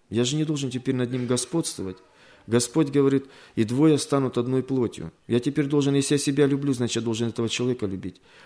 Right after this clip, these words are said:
А у меня столько негативных привычек еще. Ну как же быть? И еще вот, как у обычного наркоманов, еще гепатитис был, да.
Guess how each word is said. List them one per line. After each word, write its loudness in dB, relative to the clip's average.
А 0
у 2
меня 2
столько -2
негативных -2
привычек -2
еще. -8
Ну -4
как -2
же -2
быть? -4
И 0
еще 2
вот, 0
как -2
у 2
обычного 0
наркоманов, -4
еще -4
гепатитис -4
был, -8
да. -8